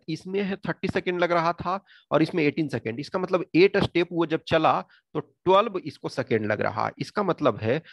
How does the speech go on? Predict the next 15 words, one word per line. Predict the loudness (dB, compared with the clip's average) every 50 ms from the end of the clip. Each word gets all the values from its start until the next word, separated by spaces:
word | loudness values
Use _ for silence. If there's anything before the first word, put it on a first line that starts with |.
| -20 _ _
कि | -4
वन | 0 2 2 2 2 0 -4
स्टेप | -4 -4 -6 -6 -6 -4
में | -4 -2 -2
इसको | -4 -4 -4 -4 -2
वन | 0 0 0 -2
पॉइंट | -2 -4 -4 -4 -6
फ़ाइव | -4 -4 -4 -4 -4
सेकेंड | -6 -10 -10 -8 -8 -8 -8
लग | -6 -6 -6
रहा। | -6 -6 -6 -4 -4 -6 -6 _ _ -20 _ _ -20 -20 _ _ _ _ _ _ _ _ _ _ _ _ 2 4
तो | 6
either | 6 6 4 4 2 2
इस | 0 -2 -4
केस | 0 2 2 2 2